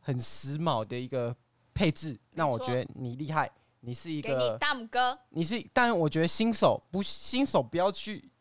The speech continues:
Speaker 1: 就是你是一个菜鸡的话，你不要去尝试啊，很，翻车几率偏高，
Speaker 2: 嗯。
Speaker 1: 九十九percent。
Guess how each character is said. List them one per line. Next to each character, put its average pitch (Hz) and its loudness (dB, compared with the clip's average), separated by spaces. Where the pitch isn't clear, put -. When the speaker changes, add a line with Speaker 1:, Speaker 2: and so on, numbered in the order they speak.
Speaker 1:
就 247 -2
是 240 4
你 180 4
是 220 -4
一 196 -2
个 175 -2
菜 196 4
鸡 170 -6
的 160 2
话， 156 6
你 117 -2
不 143 -6
要 143 4
去 147 -8
尝 117 -4
试 131 -4
啊， 87 -2
很， 156 2
翻 202 8
车 196 4
几 180 -2
率 185 -2
偏 - -2
高， 143 4
Speaker 2:
嗯。 220 -10
Speaker 1:
九 147 0
十 160 -2
九 165 2
percent。 143 -4